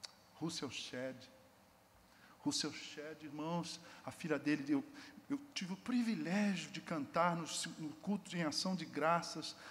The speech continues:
no encontro da edição de Vida, Vida Novas, lá em Serra Negra, quando c-,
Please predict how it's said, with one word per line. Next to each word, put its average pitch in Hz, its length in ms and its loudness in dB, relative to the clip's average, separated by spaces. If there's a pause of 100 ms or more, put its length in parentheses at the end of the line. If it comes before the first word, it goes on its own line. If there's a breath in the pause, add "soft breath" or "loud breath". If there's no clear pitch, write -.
(200 loud breath)
no 151 80 2
encontro 175 400 0
da 165 80 0
edição 160 340 -2
de 151 80 -4
Vida, 165 280 0
Vida 143 360 -2
Novas, 143 400 4
lá 165 280 4
em 185 60 2
Serra 160 340 0
Negra, 143 360 0 (1000 loud breath)
quando 147 420 2 (240)
c-, - 300 -6